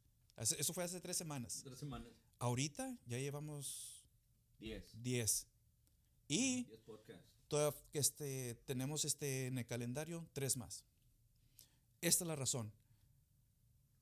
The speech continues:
Speaker 1: Para nosotros es para que la gente empiece a mirar.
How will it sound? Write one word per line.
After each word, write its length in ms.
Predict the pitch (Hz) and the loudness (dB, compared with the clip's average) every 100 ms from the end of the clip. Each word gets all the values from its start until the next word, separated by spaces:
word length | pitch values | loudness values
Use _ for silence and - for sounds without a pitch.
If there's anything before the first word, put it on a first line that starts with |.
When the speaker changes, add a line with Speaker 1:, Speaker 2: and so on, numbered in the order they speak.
| - - | -20 -6
Speaker 1:
Para 180 | 131 131 | -2 0
nosotros 720 | 127 180 190 208 208 - - | 0 0 -2 -4 -2 -4 -4
es 240 | 147 139 - | -2 0 -2
para 280 | 165 135 | -4 -6
que 80 | 131 | -6
la 100 | 123 | -8
gente 260 | 113 143 151 | -6 -8 -8
empiece 300 | 139 139 151 | -8 -6 -4
a 40 | |
mirar. 300 | 139 127 135 | -4 -6 -8